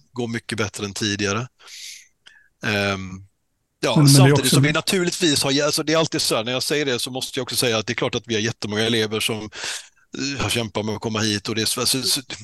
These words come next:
Speaker 1: allt är ju inte fa-, allt är inte <laughs> liksom helt fantastiskt som det,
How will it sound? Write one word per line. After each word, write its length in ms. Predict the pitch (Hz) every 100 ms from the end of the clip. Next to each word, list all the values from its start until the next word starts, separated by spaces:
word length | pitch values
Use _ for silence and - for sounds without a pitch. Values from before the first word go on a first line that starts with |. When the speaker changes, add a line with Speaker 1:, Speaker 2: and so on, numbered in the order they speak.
| - -
Speaker 1:
allt 300 | 127 131 -
är 40 | 143
ju 80 |
inte 120 | 131 -
fa-, 300 | 131 - - - _ - -
allt 340 | 151 143 -
är 40 | -
inte 340 | 156 - 165
<laughs> 100 | 135
liksom 300 | 147 - 131
helt 400 | 135 135 135 - - - - -
fantastiskt 640 | 139 127 139 - - 135 -
som 140 | 139
det, 140 | 131